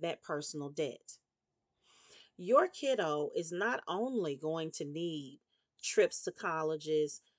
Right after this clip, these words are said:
college applications, and eventually housing deposits, but they're also, they might want a, uh, prom tuxedo, a prom dress, expensive senior photos, um, to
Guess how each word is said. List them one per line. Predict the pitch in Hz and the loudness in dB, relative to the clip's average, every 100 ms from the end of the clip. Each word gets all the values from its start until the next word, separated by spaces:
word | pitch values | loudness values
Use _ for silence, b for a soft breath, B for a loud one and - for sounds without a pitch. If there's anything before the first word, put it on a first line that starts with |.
| _ _ | _ _
college | - 185 170 170 165 | -4 0 2 2 -2
applications, | 156 - 156 180 151 - 151 143 151 - | -4 -4 -4 0 0 0 -6 -8 -10 -8
and | 175 | -4
eventually | 147 151 156 - 147 | -2 0 -2 -2 -4
housing | 147 180 254 214 143 | 0 0 0 -2 -6
deposits, | 135 - 143 123 - - - b b b b | -10 -10 -10 -10 -10 -12 -14 b b b b
but | 208 - | 2 6
they're | - 208 | 6 6
also, | 247 285 - 226 196 190 - _ | 4 2 4 6 6 2 -2 _
they | 190 226 | 8 8
might | 220 254 302 185 | 6 2 0 0
want | 175 165 175 _ b b b - | -2 -2 -6 _ b b b 0
a, | 190 190 185 - | 4 6 6 4
uh, | 175 160 - | 0 0 -2
prom | - 202 202 - | -2 0 0 0
tuxedo, | 180 - - 202 156 107 - _ - | -2 -2 -2 -2 -2 -4 -10 _ -4
a | 143 | -4
prom | - 202 185 175 | -2 -2 -2 -2
dress, | 156 160 170 127 127 - - b b - | -6 -4 -2 -2 -8 -12 -14 b b 0
expensive | 180 - - 254 240 208 | 0 2 2 0 2 0
senior | - 226 233 190 | 2 2 2 0
photos, | - 160 143 135 95 65 - - b b b b | -2 0 0 -2 -8 -12 -12 -16 b b b b
um, | 175 170 156 147 139 139 _ _ _ _ _ | 2 4 2 -2 -6 -12 _ _ _ _ _
to | - 220 | -2 0